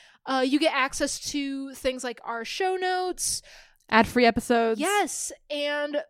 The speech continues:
Speaker 1: monthly video postcards. So we're gonna give a shout out to our patrons right now.
Speaker 2: Yes.
Speaker 1: So we'd like to say thank you to A J,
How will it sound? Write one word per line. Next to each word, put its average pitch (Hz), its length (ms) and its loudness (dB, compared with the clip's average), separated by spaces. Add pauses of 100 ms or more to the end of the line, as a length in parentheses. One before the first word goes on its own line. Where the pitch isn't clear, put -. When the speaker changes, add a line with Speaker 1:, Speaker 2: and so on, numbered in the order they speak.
Speaker 1:
monthly 277 440 0
video 311 280 2
postcards. 214 960 -2 (560)
So 427 800 0
we're 381 180 2
gonna 480 160 0
give 480 160 6
a 466 40 0
shout 453 140 0 (100)
out 453 80 -2
to 440 100 4
our 480 160 4
patrons 339 520 0
right 208 220 -6
now. 185 280 -6
Speaker 2:
Yes. 320 480 2
Speaker 1:
So 233 60 -18
we'd 311 160 -2
like 392 160 -2
to 370 100 -4
say 339 200 -4
thank 330 280 -8
you 330 100 0
to 302 200 0
A 233 160 -2
J, 269 380 -2